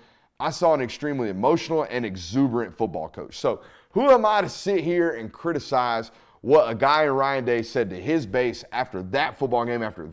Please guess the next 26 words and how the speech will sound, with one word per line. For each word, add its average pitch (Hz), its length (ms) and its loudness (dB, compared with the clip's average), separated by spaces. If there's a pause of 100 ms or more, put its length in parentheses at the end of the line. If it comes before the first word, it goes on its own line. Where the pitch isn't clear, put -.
that 113 320 -8
win? 98 300 -6
I'm 127 240 -2
not 165 240 -4
gonna 175 120 -6
sit 147 280 -6
here 127 260 0 (240)
and 120 120 -6
criticize 127 580 -2
the 110 140 0
way 131 360 -2
in 90 220 -12
which - 400 -2 (200)
he 143 160 -4
said 104 440 -2 (240)
what 110 160 -2
he 104 120 -8
said, 85 380 -12 (260)
all - 80 -4
right? 117 220 0 (240)
The 127 240 -2
attitude, 123 640 -2
the 113 120 -4
tone, 135 640 2
the 110 220 -6
anger, 131 600 -2